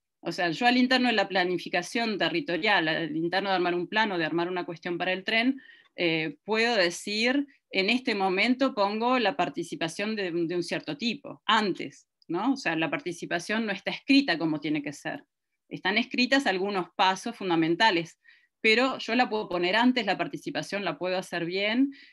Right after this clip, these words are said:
y lo que tengo que cambiar, sí, yo creo, es que la audiencia pública tiene que ser mayormente vinculante,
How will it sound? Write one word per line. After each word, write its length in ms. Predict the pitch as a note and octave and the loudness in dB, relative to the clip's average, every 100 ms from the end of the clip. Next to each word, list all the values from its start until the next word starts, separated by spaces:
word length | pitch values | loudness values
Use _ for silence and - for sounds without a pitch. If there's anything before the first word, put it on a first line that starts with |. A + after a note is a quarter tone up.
| _ _ - | _ _ -4
y 380 | A3 B3 C#4+ - | 2 6 6 4
lo 120 | F#3+ | 0
que 100 | F#3 | 0
tengo 280 | F#3+ G#3 G3+ | 0 -2 -2
que 120 | G3 | 0
cambiar, 480 | F3+ F3+ F#3+ G#3 A3 | 0 0 2 2 0
sí, 340 | - - G#3+ | -4 -8 -6
yo 200 | G#3+ G3 | -6 -6
creo, 400 | G3+ G3+ G#3+ A#3 | 0 0 0 -4
es 160 | - E3 | -8 -10
que 120 | - | -4
la 100 | E3+ | -2
audiencia 440 | E3 E3+ F#3 G#3 G3 | 0 -2 -2 -4 -4
pública 380 | G3+ G#3+ A#3 | -6 -4 -4
tiene 220 | A#3 F#3 E3 | -4 -4 -4
que 100 | E3+ | -6
ser 400 | - F3 G3+ - _ _ _ _ _ | -4 -4 -6 -14 _ _ _ _ _
mayormente 720 | F3 E3 G#3 G#3 G3+ G#3 G#3+ | -4 -2 0 0 0 -2 0
vinculante, 920 | G3 F#3+ F#3+ F#3 F#3+ F#3+ F#3+ A#3 C#4+ | 0 -2 -2 2 2 0 -2 -2 -2